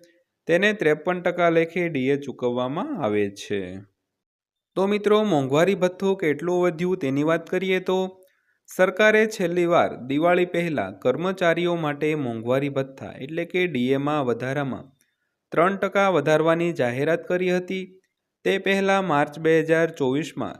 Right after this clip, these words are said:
ચાર ટકાનો વધારો થયો હતો. તો અગાઉ છેતાલીસ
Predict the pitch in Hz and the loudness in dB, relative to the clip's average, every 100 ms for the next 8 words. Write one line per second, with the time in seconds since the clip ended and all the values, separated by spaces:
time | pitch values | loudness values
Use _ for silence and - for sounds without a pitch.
0 | - 123 135 147 160 170 170 175 143 120 | -6 0 0 0 -2 -2 -2 -2 -2 0
1 | 123 160 160 170 175 170 170 175 175 175 | 0 0 -2 -2 0 0 -2 -2 -2 -4
2 | - _ _ _ _ 175 180 175 190 185 | -14 _ _ _ _ 0 2 4 4 2
3 | 165 143 156 165 170 | -4 -2 0 0 -2